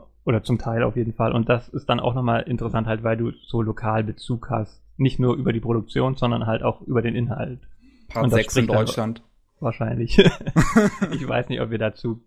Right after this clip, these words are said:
Speaker 1: gute Animationsstudios <laughs> oder
Speaker 2: Haben wir überhaupt
Speaker 1: irgendwie
Speaker 2: Animationsstudios? Ich weiß, wir haben welche, aber jetzt, äh,
Speaker 1: Ja,
Speaker 2: nicht viel.
Speaker 1: und die Sendeplätze haben wir wahrscheinlich auch nicht mehr.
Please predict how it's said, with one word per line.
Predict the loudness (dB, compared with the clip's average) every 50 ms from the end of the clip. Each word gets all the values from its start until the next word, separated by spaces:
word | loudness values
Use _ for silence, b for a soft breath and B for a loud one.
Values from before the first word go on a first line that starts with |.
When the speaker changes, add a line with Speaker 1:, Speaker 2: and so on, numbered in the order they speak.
| _ _
Speaker 1:
gute | -6 -6 -4 -2 -2 -2 0 0 0 -2 -4 -6
Animationsstudios | -4 -2 -2 -2 -2 -4 -6 -6 -4 -4 -2 -2 -2 -4 -4 -4 -2 -2 -2 -2 -2 -4 -4 -6 -4 -4
<laughs> | -4 2 2 2 2 2 -2 -6 -8 -8 -10 -14 -14 -12 -12 -14 -12 -14 -16 -16 -6 -6 -6 -6 -6 -12 -4 -2
oder | 0 2 2
Speaker 2:
Haben | 2 2
wir | 2 4
überhaupt | 6 6 6 6 4
Speaker 1:
irgendwie | 0 -2
Speaker 2:
Animationsstudios? | -4 -4 -4 -6 -8 -8 -8 -8 -10 -10 -10 -10 -10 -10 -10 -12
Ich | -10 -4
weiß, | -2 0 0 0 -2 -6
wir | -8 -8
haben | -6 -6
welche, | -6 -8 -8 -8
aber | -8 -8 -8 -8
jetzt, | -10 -12 -14 -14
äh, | -12 -12 -10 -12 -10 -10 -10 -10 -10 -12 -16 -18 -18 -20 -20 -20 -20 _ -20 _ _ _ _ _ _ _
Speaker 1:
Ja, | 0 2
Speaker 2:
nicht | 2 2 0
viel. | 0 0 2 2
Speaker 1:
und | 2 0 0
die | -2
Sendeplätze | 0 2 2 4 8 8 8 6 6 2 -2 -2
haben | -2 0 0
wir | 0 -2
wahrscheinlich | -2 -2 -2 -4 -4 -4 -4
auch | -4 -2 -2
nicht | -2 -2 -2
mehr. | -4 -4 -4 -4 -4 -4